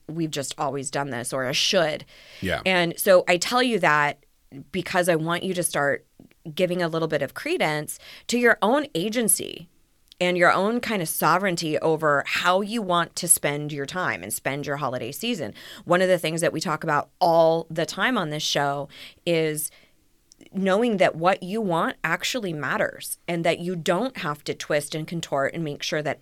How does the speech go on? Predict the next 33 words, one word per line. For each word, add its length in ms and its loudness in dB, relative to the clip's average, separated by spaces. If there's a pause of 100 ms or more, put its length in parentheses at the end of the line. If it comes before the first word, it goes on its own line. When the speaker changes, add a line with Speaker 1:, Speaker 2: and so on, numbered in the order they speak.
Speaker 1:
absolutely 640 0
everyone 340 -4
else 220 -8
is 80 -10
taken 320 -10
care 200 -4
of 180 -4 (100)
at 240 4
all 240 4
costs. 640 -4
Speaker 2:
Right. 220 -10 (260)
Speaker 1:
I 100 4
understand 680 0
that 100 0
it's 160 -10
fun 260 -2
to 80 -12
give, 460 -4
and 100 0
I 100 0
understand 600 -2
that 120 0
it's 160 -6
exciting 580 -6
to 100 -10
see 380 -6 (580)
someone's 400 0
face 340 -2
when 160 -4
you 120 -2
got 260 -2
them 160 -6
something 520 -6